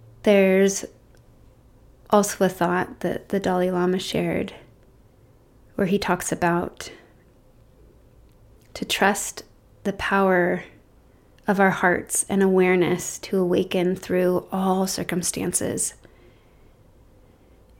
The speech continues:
is really the magic of mindfulness. And in Tibetan teachings, this level of trust is sometimes referred to as the lion's roar.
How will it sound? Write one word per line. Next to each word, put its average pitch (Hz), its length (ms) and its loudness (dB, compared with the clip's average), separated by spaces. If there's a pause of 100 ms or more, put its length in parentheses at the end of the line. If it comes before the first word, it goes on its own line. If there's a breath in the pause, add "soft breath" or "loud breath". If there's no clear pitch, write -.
(120)
is 185 200 0
really 190 260 4
the 180 100 2
magic 170 680 0
of 175 520 -4
mindfulness. - 840 -6 (2750)
And 190 120 4
in 180 120 6
Tibetan 196 340 4
teachings, 180 720 0 (360 loud breath)
this 190 180 -2
level 185 220 4
of 175 120 -2
trust - 600 -2 (540 soft breath)
is 190 120 -2
sometimes 175 480 0
referred 175 340 -4
to 180 200 -2
as 170 240 -6
the 175 180 -8
lion's 196 600 0
roar. 175 640 0